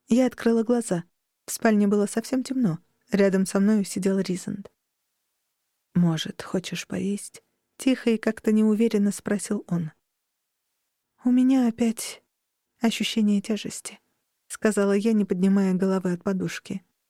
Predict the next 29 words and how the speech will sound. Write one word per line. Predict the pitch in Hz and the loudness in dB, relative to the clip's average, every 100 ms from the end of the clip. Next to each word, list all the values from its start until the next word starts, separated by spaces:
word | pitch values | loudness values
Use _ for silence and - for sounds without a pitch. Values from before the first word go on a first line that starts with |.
| _ _ _ _ _ _ _ - | _ _ _ _ _ _ _ 0
Услышав | 214 240 226 233 220 | 2 4 2 2 2
мой | 214 | 2
дрожащий | 196 202 196 202 - 208 | 4 2 4 2 2 0
голос, | 202 226 185 - - | 2 2 0 -2 0
Рис | 196 226 | 0 0
поднял | - 220 190 196 | 2 2 4 4
меня | 196 202 | 4 4
на | 202 185 | 4 2
руки. | 165 180 - 180 - _ _ | -2 -6 -6 -6 -8 _ _
Он | 233 226 | 2 2
до | |
сих | 226 226 | 2 -2
пор | - 247 | -2 2
не | 214 | 2
снял | 208 - 220 208 | 2 0 0 0
камзола. | 220 220 202 - 185 _ _ _ _ _ _ | -2 -2 -4 -6 -14 _ _ _ _ _ _
Похоже, | 220 202 180 190 | 2 4 2 2
он | 180 | 2
сам | 202 202 | 2 2
недавно | 190 190 185 185 | 4 2 2 2
вернулся | 196 196 185 175 196 | 2 2 0 -2 -4
после | 202 - 196 | -4 -2 -2
разговора | 190 - 196 185 175 | -2 -2 -2 0 -2
с | 175 | -4
Кассианом. | - 190 - 196 180 185 180 _ _ _ _ _ _ _ _ _ - | -4 -6 -4 -8 -6 -6 -10 _ _ _ _ _ _ _ _ _ 2
Я | 208 285 | 4 4
вдыхала | 240 220 - 220 | 4 2 2 2
его | 202 190 190 | 2 0 -2
запах, | - 226 220 - - | -2 -2 -4 -10 -14